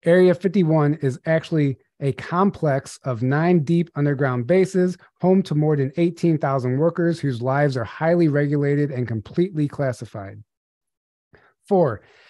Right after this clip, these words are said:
in nineteen fifty-four, the United States government assi-, uh, signed an agreement with aliens, giving them permission to conduct ex-, experiments on humans and animals in exchange for technology. So he says also animals,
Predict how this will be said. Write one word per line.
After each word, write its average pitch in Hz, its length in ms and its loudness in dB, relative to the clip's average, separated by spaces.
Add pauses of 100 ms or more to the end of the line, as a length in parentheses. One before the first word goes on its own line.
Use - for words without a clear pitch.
(160)
in 151 160 2
nineteen 180 460 4
fifty-four, 165 840 0 (400)
the 151 80 2
United 160 300 2
States 151 260 0
government 170 460 4
assi-, 175 320 -2 (220)
uh, 123 260 -2
signed 180 440 0
an 147 100 2
agreement 180 420 4
with 147 260 -2
aliens, 185 560 4
giving 165 260 4
them 151 120 2
permission 151 420 0
to 160 60 0
conduct 135 340 -2
ex-, 113 360 -6 (120)
experiments 180 580 0
on 123 140 -2
humans 175 360 2
and 135 100 -2
animals 143 440 0
in 127 80 -2
exchange 139 540 -2
for 123 140 -6
technology. 131 560 0
So 135 160 -6
he 180 160 2
says 139 280 -2
also 147 320 0
animals, 117 600 -4